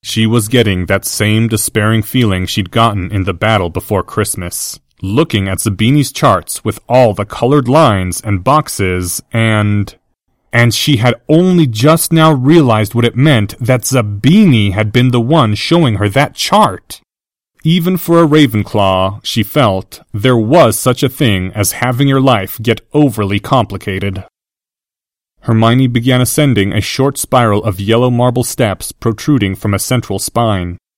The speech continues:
a poorly kept secret staircase that was actually one of the fastest ways up from the Slytherin dungeons to the Ravenclaw Tower, but which only witches could traverse.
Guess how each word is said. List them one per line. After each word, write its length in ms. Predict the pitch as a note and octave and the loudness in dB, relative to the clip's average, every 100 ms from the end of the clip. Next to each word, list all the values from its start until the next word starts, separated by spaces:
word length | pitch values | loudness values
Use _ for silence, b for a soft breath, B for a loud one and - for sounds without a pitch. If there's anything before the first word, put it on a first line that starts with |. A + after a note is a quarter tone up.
| _ | _
a 100 | A2+ | -4
poorly 400 | G#2+ - C#3+ C#3+ | -2 0 0 0
kept 460 | - C#3 B2+ - - | -2 -2 -2 -8 -10
secret 600 | - E3+ E3+ A#2 A2 - | -4 -4 -2 -2 -2 -6
staircase 840 | - - C#3+ C#3+ - G2 G2 - - A#2+ | -14 -4 -2 -2 -2 -4 -4 -8 -14 -4
that 140 | A2+ G#2 | -2 0
was 160 | G#2 - | -2 -2
actually 400 | D3+ D3+ A2 G#2 | -4 -2 -2 0
one 160 | B2+ | 0
of 80 | A2 | -2
the 80 | G#2+ | -4
fastest 560 | - B2 C3 - - | -4 -2 -2 -4 -4
ways 360 | B2+ D3 G#2+ F#2+ - | -2 0 0 -2 0
up 220 | C3+ - | -2 -2
from 160 | A2+ | -4
the 80 | G#2 | -4
Slytherin 420 | - B2 B2+ B2+ | -2 -2 0 0
dungeons 500 | A#2 D3 A2+ G2 F#2+ - | 2 0 0 -2 -4 -6
to 100 | G#2 | -4
the 100 | G2+ | -2
Ravenclaw 560 | A#2+ C3+ G#2+ - F#2+ | -2 -2 -4 -4 -6
Tower, 520 | - B2+ F#2+ F2 E2 - _ | -4 -2 -2 -4 -10 -18 _
but 160 | - A#2 | -4 0
which 220 | A#2 - | -2 -2
only 280 | C#3+ D3 A#2+ | 0 2 2
witches 460 | G#2 D#3 - G2 - | 2 0 -2 -6 -6
could 160 | - | -8
traverse. 680 | - G2+ G#2+ B2+ D2 - - | -4 -4 -2 -2 -4 -12 -16